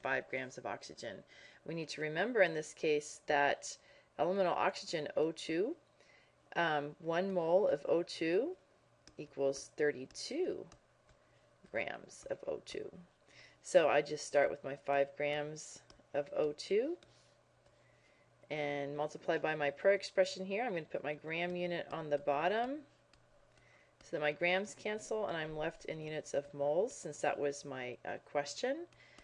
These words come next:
And in this case, when I put it in my calculator, I get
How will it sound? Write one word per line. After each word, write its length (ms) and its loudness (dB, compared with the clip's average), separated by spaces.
And 160 -4
in 120 -4
this 220 -2
case, 540 0
when 100 -6
I 100 -4
put 180 -2
it 40 4
in 60 0
my 100 -2
calculator, 640 2
I 100 0
get 300 0